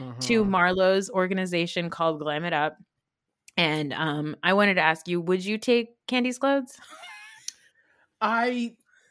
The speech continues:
Speaker 2: don't think that it's bad for someone to offer a donation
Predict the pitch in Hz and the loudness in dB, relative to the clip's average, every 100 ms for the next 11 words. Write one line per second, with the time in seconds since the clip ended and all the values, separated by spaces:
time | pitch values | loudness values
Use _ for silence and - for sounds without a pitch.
0 | - 147 143 175 269 359 415 440 - - | -18 -16 -6 2 4 4 -2 -6 -12 -20
1 | - - - _ - 254 254 247 220 190 | -20 -20 -20 _ -6 -4 -4 -4 -2 -2
2 | - 190 202 170 - 165 127 165 190 175 | -2 -4 -4 -6 -14 -14 -6 -2 0 0
3 | 147 135 135 135 _ _ _ _ _ _ | 0 -2 -4 -8 _ _ _ _ _ _
4 | _ _ _ 190 175 - 214 208 208 185 | _ _ _ -2 -2 0 0 0 -4 -2
5 | 185 185 170 185 180 190 180 156 165 170 | -2 0 2 2 0 -2 -2 0 -2 -4
6 | 180 165 151 135 - 139 131 127 | -4 -4 -2 -4 -6 -6 -6 -8